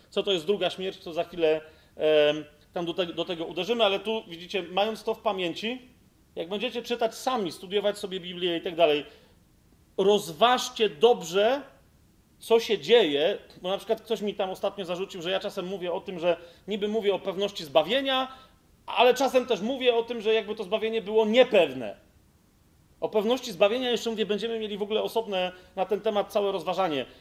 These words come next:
Ja tylko mówię o tym, żeby dobrze zważyć, co się dzieje,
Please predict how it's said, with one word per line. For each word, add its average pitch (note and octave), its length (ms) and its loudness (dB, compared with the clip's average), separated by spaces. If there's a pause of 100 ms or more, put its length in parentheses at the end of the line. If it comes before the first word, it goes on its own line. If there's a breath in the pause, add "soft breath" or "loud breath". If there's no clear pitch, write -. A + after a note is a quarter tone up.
(460 soft breath)
Ja F#3 160 2
tylko B3 320 2
mówię A#3 460 2
o A3+ 100 6
tym, G3+ 200 0
żeby E3+ 220 -4
dobrze A#3 420 4
zważyć, G#3 480 0
co - 200 -6
się E3 180 -6
dzieje, E3+ 580 6